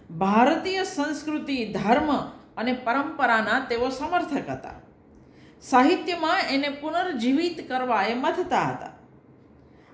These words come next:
આધ્યાત્મિક અને નૈતિક મૂલ્યો એમના પૌરાણિક નાટકોમાં તમે જોઈ શકો છો. પૌરાણિક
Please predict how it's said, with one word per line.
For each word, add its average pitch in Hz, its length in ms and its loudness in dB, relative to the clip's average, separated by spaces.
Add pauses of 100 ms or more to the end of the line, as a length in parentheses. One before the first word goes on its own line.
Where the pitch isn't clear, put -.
(100)
આધ્યાત્મિક 269 880 4
અને 247 240 0
નૈતિક 320 580 0
મૂલ્યો 233 480 4 (380)
એમના 233 280 -2
પૌરાણિક 269 680 0
નાટકોમાં 226 760 -2
તમે 226 180 0
જોઈ 262 260 4
શકો 123 380 -8
છો. - 160 -18 (4000)
પૌરાણિક 330 560 4